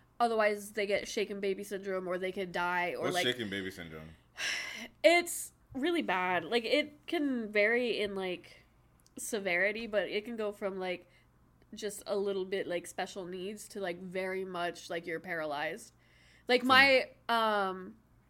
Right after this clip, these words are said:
Speaker 1: I think my mom's second cousin or something, she had a baby, and, uh, they got in a car accident when the baby was really little.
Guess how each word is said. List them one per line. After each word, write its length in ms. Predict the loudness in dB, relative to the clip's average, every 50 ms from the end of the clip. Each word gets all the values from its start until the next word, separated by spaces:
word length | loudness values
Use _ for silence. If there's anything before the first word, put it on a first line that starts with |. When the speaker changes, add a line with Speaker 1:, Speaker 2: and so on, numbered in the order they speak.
| _ _ _ -20 -20 _ _ _ -6
Speaker 1:
I 40 | -6
think 120 | -4 -2
my 120 | 0 0
mom's 460 | 0 0 -2 -4 -4 -6 -10 -12 -14 -14 -14
second 840 | -14 -12 -10 -10 -10 -10 -6 -4 -2 -2 -4 -4 -4 -6 -6 -6 -6
cousin 400 | -6 -6 -4 -4 -4 -4 -4 -4
or 40 | -4
something, 480 | -4 -4 -4 -4 -6 -6 -8 -8 -8 -10 -14 -20 -20 -20 -20 -20 -20 _ _
she 440 | -14 -10 -8 -8 -6 -6 -6 -6
had 220 | -4 -2 -2 -2 -2
a 40 | -2
baby, 480 | -2 -4 -4 -4 -4 -4 -4 -4 -4 -6 -6 -6 -4
and, 580 | -2 0 0 2 2 2 0 0 -2 -4 -6
uh, 240 | -4 -2 -2 -2 -2 -2
they 140 | -2 -2
got 160 | 0 0 -2 -2
in 100 | -4 -4
a 40 |
car 240 | -8 -8 -8 -6 -4
accident 360 | -4 -4 -6 -6 -8 -8 -8
when 80 | -6 -8
the 60 | -8
baby 240 | -6 -4 -4 -4 -4
was 140 | -4 -4 -6
really 180 | -6 -6 -6
little. 420 | -6 -6 -4 -4 -4 -4 -6 -8